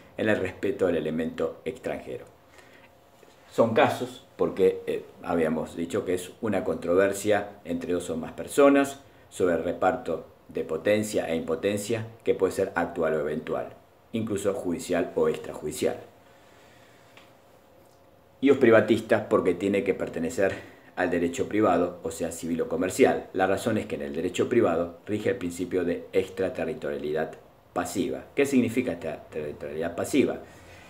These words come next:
Que el juez aplica ante un caso mixto el derecho extranjero. Y también la extraterritorialidad puede ser activa. Esto significa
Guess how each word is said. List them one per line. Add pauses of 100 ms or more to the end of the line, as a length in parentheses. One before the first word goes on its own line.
(100)
Que
el
juez (260)
aplica
ante
un
caso
mixto (160)
el
derecho (320)
extranjero. (1400)
Y
también
la
extraterritorialidad (220)
puede
ser (220)
activa. (380)
Esto
significa